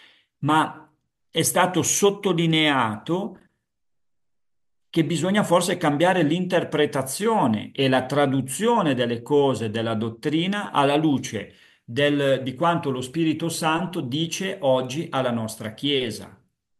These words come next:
Facciamo un esempio così ci capiamo tutti. Eh, parlare di padre e madre oggi, eh, non è così, così semplice, perché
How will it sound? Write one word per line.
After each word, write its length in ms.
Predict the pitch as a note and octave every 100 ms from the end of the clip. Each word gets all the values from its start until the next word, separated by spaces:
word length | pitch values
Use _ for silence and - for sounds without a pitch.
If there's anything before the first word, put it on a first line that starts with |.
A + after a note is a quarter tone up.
| _ _ _
Facciamo 440 | - C3 - D#3 D#3
un 80 | D3
esempio 580 | A#2+ C#3+ D#3+ E3 C#3
così 300 | - A#2+ B2
ci 140 | C#3 C#3
capiamo 540 | C3 A2 C3 B2+ A#2
tutti. 640 | C3+ C#3 G#2+ - A2 G2 - _ _ _
Eh, 260 | F3+ F3+
parlare 540 | - F3 F3 G#3 G#3 F#3+
di 120 | F3+
padre 720 | F#3+ F#3 F#3+ F3 F#3+ F3+ E3+
e 120 | D#3+
madre 540 | D3+ E3 F3 F3+ E3+ E3
oggi, 560 | D#3+ B2+ A#2 G#2+ D3
eh, 540 | D#3 - C3+ B2+ C3+ B2
non 200 | C3 C#3+
è 140 | G#3
così, 1300 | G#3+ G#3 C#3 C#3+ C#3 C3+ B2+ A#2 A2+ A2 G2+ G#2 G#2 G#2
così 240 | C3+ A#2+
semplice, 920 | A2 C3 A#2 G2 F#2 F#2 - E2 - _ _ _
perché 840 | C3 A#2 D3+ C3+ A2 G2 - _